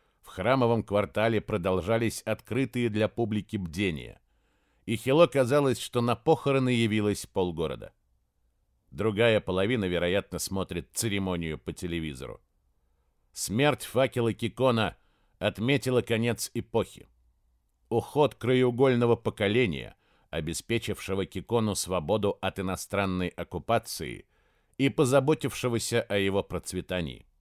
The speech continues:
Все значимые публичные персоны собрались здесь, чтобы принять участие в торжественной церемонии,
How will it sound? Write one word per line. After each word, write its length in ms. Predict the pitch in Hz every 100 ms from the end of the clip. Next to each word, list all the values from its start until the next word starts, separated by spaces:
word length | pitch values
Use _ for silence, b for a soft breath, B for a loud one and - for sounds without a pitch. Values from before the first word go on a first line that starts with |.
| _ _ _ _
Все 400 | - - 104 127
значимые 720 | 123 107 117 135 - 117 120 113
публичные 640 | 113 101 113 - 98 101
персоны 600 | - 98 - 110 117 110
собрались 580 | - 104 95 92 101 92
здесь, 500 | 80 69 107 123 -
чтобы 300 | - 104 101
принять 380 | 98 98 107 98
участие 640 | 90 107 101 - 98 92
в 80 | -
торжественной 960 | 98 92 80 123 117 - 110 101 101 92
церемонии, 800 | - 92 95 101 101 67 57